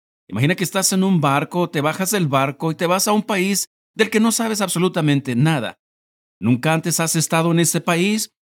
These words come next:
Esto es antes del internet, esto es antes de la red. Y no conoces la cultura, no conoces las costumbres,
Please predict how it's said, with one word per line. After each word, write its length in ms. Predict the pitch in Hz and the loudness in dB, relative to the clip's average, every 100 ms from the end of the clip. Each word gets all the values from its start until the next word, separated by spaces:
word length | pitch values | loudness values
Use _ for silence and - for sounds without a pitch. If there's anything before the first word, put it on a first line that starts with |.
| - | -10
Esto 200 | 139 196 | -4 -2
es 100 | 190 | 0
antes 260 | 185 185 170 | -2 -2 -2
del 140 | 185 | 0
internet, 640 | 175 156 156 156 170 190 | 0 0 0 2 2 0
esto 220 | 160 156 165 | -2 -6 -4
es 80 | 175 | -4
antes 180 | 175 160 | -2 -2
de 60 | |
la 140 | 160 156 | 0 0
red. 260 | 175 185 - - - _ _ | 0 -2 -6 -20 -20 _ _
Y 380 | 185 196 190 - - | -4 -2 -2 -10 0
no 160 | 202 | 0
conoces 320 | 240 277 277 240 | 2 0 0 -2
la 80 | |
cultura, 560 | 214 196 156 220 190 160 | -2 -2 0 0 2 2
no 140 | 180 | 2
conoces 340 | 208 214 185 180 | 2 0 0 -4
las 220 | 156 - | -4 -4
costumbres, 800 | 151 - 202 208 202 202 190 - | -4 -2 2 4 4 2 0 -6